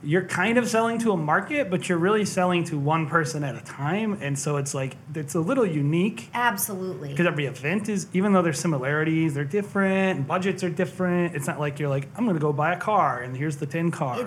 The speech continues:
Speaker 2: It's, it's not an impersonal experience. What you want to do with your marketing,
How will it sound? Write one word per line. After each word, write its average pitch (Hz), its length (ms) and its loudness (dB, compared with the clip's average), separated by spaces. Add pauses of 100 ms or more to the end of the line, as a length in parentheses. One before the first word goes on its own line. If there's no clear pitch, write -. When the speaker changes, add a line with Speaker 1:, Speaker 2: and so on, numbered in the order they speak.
Speaker 2:
It's, - 160 -4
it's 269 200 -2
not 277 260 4
an 277 200 -4
impersonal 233 1000 -2
experience. 202 960 -6
What 208 160 -2
you 262 600 -4 (420)
want 214 500 -2
to 233 100 -6
do 180 240 -4
with 170 180 -6
your 170 140 -6
marketing, 175 540 -4